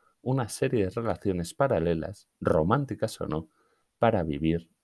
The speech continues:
una vida plena y feliz. E igual, dándole una vuelta todavía más, toda esta reflexión soy yo,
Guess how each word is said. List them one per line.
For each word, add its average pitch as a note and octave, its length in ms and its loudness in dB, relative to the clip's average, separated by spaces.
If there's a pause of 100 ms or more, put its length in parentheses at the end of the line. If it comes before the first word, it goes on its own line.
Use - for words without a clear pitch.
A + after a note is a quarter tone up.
(180)
una E2+ 240 0
vida D#2 420 0
plena D2 320 0
y C#2 60 -10
feliz. D2+ 360 -4 (960)
E G#2 80 8
igual, G#2 520 6 (280)
dándole C3+ 340 4
una G2+ 160 0
vuelta B2 420 2
todavía F2+ 540 2
más, G#2+ 560 -2 (480)
toda E3+ 380 8
esta A#2+ 320 2
reflexión F#2 920 0
soy D3+ 440 -2
yo, F2 300 4